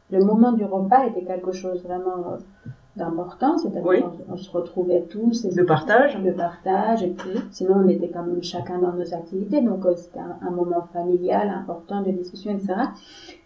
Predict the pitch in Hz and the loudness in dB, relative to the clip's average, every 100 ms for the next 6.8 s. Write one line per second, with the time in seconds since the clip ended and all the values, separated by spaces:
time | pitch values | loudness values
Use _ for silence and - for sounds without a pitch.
0 | - 220 247 214 180 170 - - - - | 2 8 10 10 4 4 2 0 0 -4
1 | - - 190 247 - - - - 233 - | -8 -6 -2 0 -2 -6 -6 -6 -6 -8
2 | - 196 190 190 190 185 - 208 226 208 | -4 -4 -2 2 4 4 0 -6 0 2
3 | 180 208 220 208 - 180 180 180 180 185 | 2 0 0 0 -4 -10 -4 -4 -2 -6
4 | - - 208 214 190 180 175 180 175 180 | -6 -2 4 4 2 -4 -2 0 2 0
5 | 180 175 175 170 175 175 180 196 - - | -2 -4 -4 -4 -6 -4 -4 -4 -8 -6
6 | 208 208 214 208 370 - 202 | 0 2 2 0 -2 -2 2